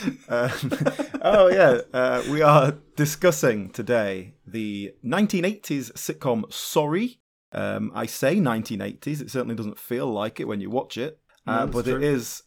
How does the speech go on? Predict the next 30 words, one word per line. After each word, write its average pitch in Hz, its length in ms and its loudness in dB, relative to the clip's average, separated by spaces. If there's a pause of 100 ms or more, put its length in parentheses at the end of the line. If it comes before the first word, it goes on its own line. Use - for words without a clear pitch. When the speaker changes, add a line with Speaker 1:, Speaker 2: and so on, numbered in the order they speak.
Speaker 1:
of 120 160 -6
course, 120 480 0
the 110 220 -4
Ronnie 120 260 -2
Corbett 120 480 -8
starring, 104 720 -8
the 135 120 -2
Ronnie 165 220 0
Corbett 139 360 -6
vehicle, 107 600 -8 (240)
Sorry. - 680 -6 (260)
And, 120 380 0
uh, 127 200 2 (180)
I, 139 60 0
I - 20 2
do 196 160 -2
feel 220 260 -2
like 180 560 -2
this 151 240 -2
episode 170 400 2
is 147 80 0
gonna 170 240 -2
be 135 220 0
quite 143 280 -4
Ronnie 139 300 -2
Corbett 147 360 -6
heavy 135 460 -8
because 120 520 -4
Speaker 2:
Yeah. 120 140 -12 (220)
Speaker 1:
I, - 120 -8